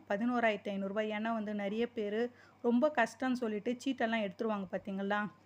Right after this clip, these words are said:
எவ்வளோ தள்ளு போனாலும் கேட்டுக்கிட்டே இருப்பாங்க. அது மாதிரி டைம்லலாம்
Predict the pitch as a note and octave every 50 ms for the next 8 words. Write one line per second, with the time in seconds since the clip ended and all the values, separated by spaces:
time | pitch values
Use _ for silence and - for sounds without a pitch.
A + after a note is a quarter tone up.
0 | - G#3+ G#3 F#3+ G#3+ G#3+ G#3 - G#3 G3+ G3+ G3 - G#3 G3 G3 G3 G3+ G#3+ A3
1 | G#3+ - A3 G#3 G3 - F#3+ F#3 - G#3+ G#3 G3+ - G#3 G3 F#3+ F#3+ G3 G#3 A3
2 | G#3+ G#3 G#3 G3+ - G3+ G#3+ A3+ A3+ G#3+ G3+ G#3 A#3 C#4+